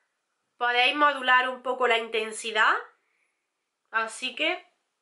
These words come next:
si lo queréis más bajito, pues un poquito más, poner ahí un poquito menos de cantidad. Si lo queréis un poquito más fuerte, más potente, como a mí me gusta, pues yo tiro de poner finas capas, ¿vale? Y poder modularlo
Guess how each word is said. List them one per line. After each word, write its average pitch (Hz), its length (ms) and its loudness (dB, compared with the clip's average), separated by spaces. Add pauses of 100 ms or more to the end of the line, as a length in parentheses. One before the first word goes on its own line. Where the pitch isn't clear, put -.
si - 160 -10
lo 214 140 2
queréis 220 280 0
más 220 220 2
bajito, 269 540 -2
pues 214 140 0
un 202 80 -8
poquito 202 340 -6
más, 190 260 6 (280)
poner 208 240 2
ahí 214 340 2
un 214 100 -12
poquito 208 380 -4
menos 190 240 2
de 190 100 -4
cantidad. 202 600 -2 (480)
Si - 180 -6
lo 226 140 2
queréis 226 360 2
un 240 80 0
poquito 220 440 -2
más 202 240 4
fuerte, 240 520 0
más 226 260 0
potente, 226 520 -4
como 226 200 -2
a 214 60 2
mí 220 100 -6
me 220 120 0
gusta, 240 540 -2 (460)
pues 247 160 0 (160)
yo 247 220 -2
tiro 269 420 2
de 226 260 -4
poner 220 420 2 (480)
finas 277 480 -2
capas, 277 380 4 (260)
¿vale? 247 260 -2
Y 330 40 0
poder 247 320 0
modularlo 269 800 2